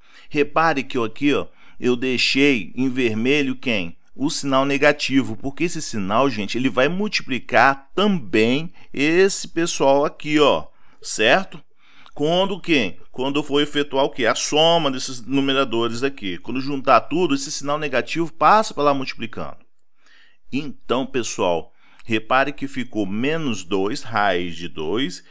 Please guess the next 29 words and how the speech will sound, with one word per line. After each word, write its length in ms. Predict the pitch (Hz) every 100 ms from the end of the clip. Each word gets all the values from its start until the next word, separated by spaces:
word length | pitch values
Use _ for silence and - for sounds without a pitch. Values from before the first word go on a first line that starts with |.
| - -
e 140 | 170
mais 580 | 147 131 143 226 226 117
dois, 800 | 95 98 95 85 69 - - - - - - - - - -
certo? 560 | - 95 123 - 202 - - - - -
Agora 640 | 92 98 78 85 92 131
sim, 320 | 196 147 90 73
agora 260 | - 92
você 160 | 113 127
vai 140 | 110
efetuar 760 | 135 135 123 92 82 101 143 - -
as 220 | 117 123
operações 760 | 143 - 139 151 - 127 135 147
aqui, 320 | 190 - 113
ó. 140 | 76 - - - - -
Então, 460 | 120 123 175 175 117 - -
eu 120 | - 120
tenho 320 | 127 110 107
seis 540 | - 120 120 160 -
com 260 | - 110 104
dois, 800 | 90 98 101 104 147 190 - -
vai 180 | 95 87
dar 220 | 82 76
oito. 640 | 76 80 92 143 - 226 226 - - - - -
Três 360 | 190 220 220
raiz 280 | 185 156 160
de 80 | 151
dois 400 | 123 101 92 -
com 220 | - 170
menos 1300 | 151 131 135 147 156 160 160 151 143 139 120 -